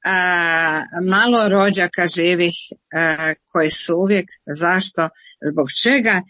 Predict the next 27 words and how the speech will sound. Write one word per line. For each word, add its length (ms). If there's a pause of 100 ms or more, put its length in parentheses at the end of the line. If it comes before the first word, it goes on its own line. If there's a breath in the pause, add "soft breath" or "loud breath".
(220 soft breath)
su 180
ta 240
djeca 460
išla, 460 (140)
možemo 320
slobodno 440
reći 280
djeca, 360 (400 loud breath)
se 280
boriti 440
za 240
domovinu 580
i 240
za 180
što, 460 (580)
a 440
danas 400
su 80
mogli 220
biti 240
među 260
nama, 320
mogli 320
su 160
imati 300
svoje 260
obitelji 760